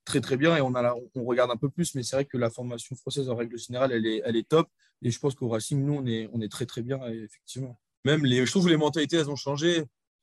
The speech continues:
Speaker 2: Enfin, avant, euh, il y avait des jeunes qui rentraient que pour la, la pré-saison, on va dire.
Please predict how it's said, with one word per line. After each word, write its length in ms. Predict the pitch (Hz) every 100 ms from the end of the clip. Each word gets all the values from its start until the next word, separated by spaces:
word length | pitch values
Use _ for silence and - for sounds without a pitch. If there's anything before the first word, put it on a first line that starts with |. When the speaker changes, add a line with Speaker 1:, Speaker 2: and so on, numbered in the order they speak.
| _ _ -
Speaker 2:
Enfin, 220 | 123 131
avant, 380 | 131 175 185 156
euh, 160 | 135
il 40 | 131
y 80 |
avait 300 | 127 143 143
des 140 | 135 143
jeunes 260 | 170 190
qui 120 | 185 147
rentraient 300 | 139 160 139
que 120 | 190
pour 260 | 190 170
la, 420 | 156 143 139 135 135
la 100 | 135
pré-saison, 420 | 160 151 160 202
on 80 | 175
va 140 | 143
dire. 240 | 143 180